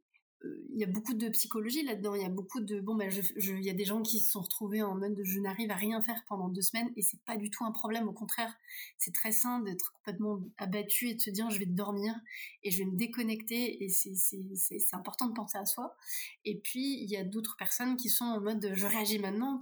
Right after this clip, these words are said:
peut-être, <laughs> je leur souhaite de, d'avoir un moment où elles, elles se reposent après. Mais, euh,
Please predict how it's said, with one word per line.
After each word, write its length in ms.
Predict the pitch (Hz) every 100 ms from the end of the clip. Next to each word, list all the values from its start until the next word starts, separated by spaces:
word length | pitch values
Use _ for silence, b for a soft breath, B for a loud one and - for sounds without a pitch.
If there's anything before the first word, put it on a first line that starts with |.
| -
peut-être, 160 | -
<laughs> 220 | 208 -
je 80 | -
leur 100 | 320
souhaite 280 | - 247 240
de, 220 | 226 220
d'avoir 240 | 226 220 196
un 80 |
moment 320 | 208 208 240 226
où 60 |
elles, 120 | 185 170 B B B -
elles 80 |
se 140 | 208 220
reposent 400 | 214 214 214 196
après. 400 | 185 - 277 311 B B B -
Mais, 420 | 202 233 277 240
euh, 280 | 202 190